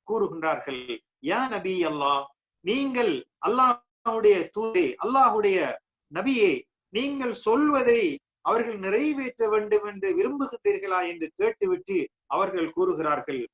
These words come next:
நீங்கள் வாய் மூடி மௌனியாக யாருடனும் பேசாமல் இந்த இடத்திலிருந்து வெளியே சென்று உங்களது ஒட்டகத்தை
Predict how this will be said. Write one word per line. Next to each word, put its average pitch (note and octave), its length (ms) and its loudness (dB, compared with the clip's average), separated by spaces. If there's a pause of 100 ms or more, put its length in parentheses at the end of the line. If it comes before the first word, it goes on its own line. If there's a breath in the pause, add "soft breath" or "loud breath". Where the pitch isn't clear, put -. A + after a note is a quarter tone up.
(240)
நீங்கள் F#3+ 480 0
வாய் E3+ 360 0
மூடி F3 360 2 (380)
மௌனியாக F#3+ 720 -2 (520)
யாருடனும் A3 880 2
பேசாமல் F3 640 0 (280)
இந்த F#3 220 -6
இடத்திலிருந்து F#3 800 0
வெளியே F#3+ 420 0
சென்று D#3+ 400 -4 (300)
உங்களது F#3 560 -2
ஒட்டகத்தை D#3 580 -4